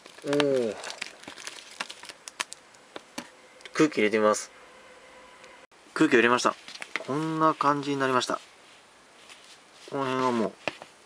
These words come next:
蛇みたいにくねくねできますね。そんな感じです。二つのイーグライザーを並べるとこんな感じです。一見ムチバージョンの方が若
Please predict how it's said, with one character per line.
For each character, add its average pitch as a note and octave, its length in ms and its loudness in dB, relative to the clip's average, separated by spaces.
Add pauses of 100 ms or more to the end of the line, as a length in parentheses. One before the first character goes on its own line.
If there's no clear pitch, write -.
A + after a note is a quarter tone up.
(180)
蛇 C#3 240 6
み A#2 120 2
た G2+ 80 -2
い G2 40 0
に F#2+ 80 -4
く A#2+ 120 0
ね A#2 80 4
く G#2 60 -4
ね G2+ 80 0
で F#2+ 100 -2
き - 60 -6
ま G#2 100 2
す - 100 -8
ね。 F#2 240 -6 (3000)
そ B2 60 0
ん B2 40 4
な B2 60 4
感 B2 80 4
じ A#2+ 60 4
で A#2 40 0
す。 - 140 -8 (1700)
二 E3+ 180 2
つ F3 80 2
の C#3+ 100 6
イ C3+ 40 6
ー B2+ 40 0
グ C3 60 2
ラ B2+ 100 6
イ A2 40 -2
ザ G#2+ 120 2
ー - 20 4
を B2 140 2
並 A2+ 180 2
べ A2 80 2
る A2 80 2
と F#3+ 120 4
こ C3 100 0
ん A2+ 40 0
な G#2+ 80 -2
感 G2+ 120 -6
じ G2+ 60 -4
で G#2 60 -2
す。 - 120 -14 (1400)
一 D#4 120 -4 (340)
見 A3+ 300 6
ム G#3+ 60 -2
チ A3+ 160 -2
バ A#3 200 8
ー A#3 40 6
ジ G#3 80 -6
ョ - 20 -6
ン G#3 60 -4
の G3+ 100 0
方 G3 220 4
が A3 100 8
若 D#3+ 260 6